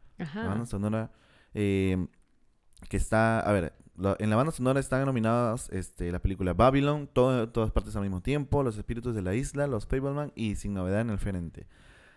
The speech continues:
Speaker 2: Me gustaría, sinceramente, que gane Babylon, y esta es una queja, tú sabes, una queja
Speaker 1: Ujú.
Speaker 2: pública.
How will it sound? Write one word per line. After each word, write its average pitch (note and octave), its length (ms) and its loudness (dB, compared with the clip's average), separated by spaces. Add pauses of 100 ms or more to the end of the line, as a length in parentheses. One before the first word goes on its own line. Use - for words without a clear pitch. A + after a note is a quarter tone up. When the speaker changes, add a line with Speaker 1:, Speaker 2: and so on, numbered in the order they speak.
(500)
Speaker 2:
Me B2+ 160 6
gustaría, B2 540 6
sinceramente, A#2 640 4
que F#2+ 140 0
gane G2+ 220 2
Babylon, G#2+ 480 2
y A#2 40 -2
esta B2 140 -4
es A#2+ 100 -6
una A#2 500 -2
queja, G#2+ 420 -4
tú - 100 -18
sabes, G2 360 -4
una G2+ 120 -8
queja G2+ 180 -4
Speaker 1:
Ujú. G2+ 80 -6
Speaker 2:
pública. G#2 460 0